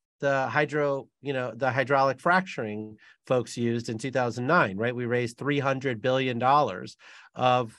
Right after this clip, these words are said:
you know, what people affectionately call junk bonds for that industry, right? And these are all basically, you know, companies that say, "I have this oil patch and I've got this U S G S survey and I've got this thing and da, da, da, whatever." And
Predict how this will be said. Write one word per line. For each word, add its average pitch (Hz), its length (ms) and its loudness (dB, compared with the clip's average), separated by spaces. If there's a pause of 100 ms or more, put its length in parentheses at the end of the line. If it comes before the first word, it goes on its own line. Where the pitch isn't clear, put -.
you 147 120 -2
know, 113 120 -2
what 117 200 -4
people 123 220 -4
affectionately 117 540 -4
call 120 320 0
junk 117 320 -2
bonds 131 560 0 (380)
for 151 520 4 (260)
that 156 220 4
industry, 185 540 -4
right? 143 220 4
And 147 180 4
these 151 160 4
are 156 100 2
all 151 220 4
basically, 135 840 -4 (280)
you 190 80 2
know, 143 160 6
companies 143 480 0
that 127 160 -8
say, 139 220 4
"I 135 240 4
have 131 480 2
this 127 340 -4
oil 135 220 6
patch 127 480 0
and 110 200 -6 (280)
I've 123 240 2
got 131 280 4
this 131 280 -6
U 131 100 -2
S 127 140 -2
G 127 180 -6
S 120 160 -4
survey 123 440 0
and 117 60 -2
I've 120 180 0
got 123 180 2
this 127 220 -8
thing 123 320 0
and 117 60 -4
da, 117 100 -2
da, 113 40 -4
da, 120 140 0
whatever." 120 420 0
And 110 220 -4